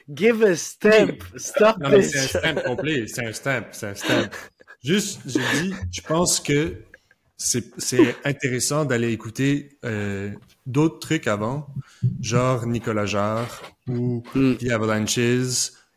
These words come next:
Speaker 2: ou Mount Kimby, euh, les albums Crooks and Lovers, Since I Left You, S-, Space Is Only Noise, des trucs comme ça, pour,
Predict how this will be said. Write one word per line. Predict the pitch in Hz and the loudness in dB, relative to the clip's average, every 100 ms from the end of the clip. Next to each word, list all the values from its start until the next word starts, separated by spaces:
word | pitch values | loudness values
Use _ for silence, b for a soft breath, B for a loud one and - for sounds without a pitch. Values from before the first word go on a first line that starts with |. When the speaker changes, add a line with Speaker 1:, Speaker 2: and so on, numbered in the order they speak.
| - | -4
Speaker 2:
ou | 135 135 135 139 | 0 2 2 0
Mount | 123 117 117 | -2 -2 -2
Kimby, | - 110 110 117 131 135 131 b b b _ | 0 0 2 2 2 0 -4 b b b _
euh, | - 107 104 101 101 98 98 101 120 | -4 0 0 0 0 -2 -4 -6 -4
les | 110 | -2
albums | 113 113 110 | 0 0 -2
Crooks | 113 135 135 | -2 -2 0
and | 120 | 0
Lovers, | 113 107 117 117 | -2 0 0 0
Since | - 117 104 | -2 -4 -2
I | 107 | -2
Left | 104 104 - 117 | -2 -4 -6 -2
You, | 113 110 113 - | 0 0 -4 -8
S-, | - | -10
Space | - - 127 117 | -8 -4 0 0
Is | 123 | 0
Only | 113 110 104 | 0 0 0
Noise, | 101 104 107 101 - - b b _ | 0 2 0 -2 -6 -10 b b _
des | 110 | -4
trucs | 143 131 | -2 -2
comme | 113 | -2
ça, | 107 117 139 - b b b _ | 0 -2 -4 -8 b b b _
pour, | 147 160 170 123 - | 4 4 4 0 -10